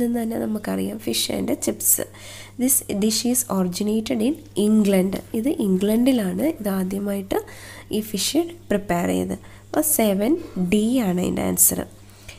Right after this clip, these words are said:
Then eighth one, croissant. ഇതൊരു bread തന്നെയാണ്. It is a ബട്ടറി ഫ്ലേക്കി പേസ്ട്രി ഓഫ്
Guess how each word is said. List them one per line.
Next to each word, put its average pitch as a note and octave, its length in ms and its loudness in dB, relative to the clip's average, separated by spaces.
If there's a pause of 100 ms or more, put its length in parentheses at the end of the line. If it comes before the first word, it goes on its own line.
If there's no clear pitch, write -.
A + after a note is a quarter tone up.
(220)
Then A#3 140 2 (240)
eighth B3 300 2 (160)
one, C4+ 120 2 (800)
croissant. B3 640 6 (540)
ഇതൊരു B3 240 4 (100)
bread F#3 460 2
തന്നെയാണ്. F3+ 440 2 (440)
It - 160 0
is - 120 6 (120)
a - 20 2 (420)
ബട്ടറി A3+ 640 2 (160)
ഫ്ലേക്കി F#3+ 440 2 (140)
പേസ്ട്രി G3 560 2 (140)
ഓഫ് B3 160 -6